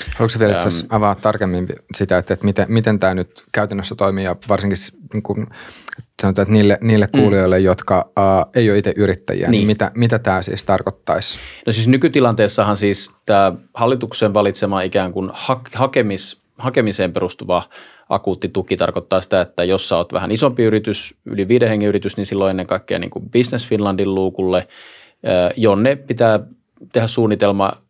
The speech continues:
Speaker 2: jostain kehittämishankkeesta ja sit sen perusteella voi saada, saada rahaa, vaikkapa viisikymmentä tonnia tai sata tonnia, ää, tämmönen yritys. Ja sitten ihan mikroyritykset, niin tosiaan ely-keskusten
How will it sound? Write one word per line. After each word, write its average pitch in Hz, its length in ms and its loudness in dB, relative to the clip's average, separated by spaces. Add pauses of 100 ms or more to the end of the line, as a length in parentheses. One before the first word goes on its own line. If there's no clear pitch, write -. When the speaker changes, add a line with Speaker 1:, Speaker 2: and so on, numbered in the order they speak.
Speaker 2:
jostain 95 540 -2
kehittämishankkeesta 107 1200 0
ja 95 100 0
sit 95 140 -6
sen 98 160 -4
perusteella 92 460 0
voi 90 140 0
saada, 87 340 2 (420)
saada 92 320 2
rahaa, 87 480 2 (200)
vaikkapa 85 400 -4 (260)
viisikymmentä 85 320 -6
tonnia 85 300 -4
tai 78 160 -2
sata 82 240 -4
tonnia, 82 440 -4 (260)
ää, 82 280 -4 (100)
tämmönen 85 300 -2
yritys. 87 300 -4
Ja 117 80 2
sitten 120 260 0
ihan 113 180 2
mikroyritykset, 95 760 0
niin 90 120 -4
tosiaan 90 460 -2 (220)
ely-keskusten 110 800 0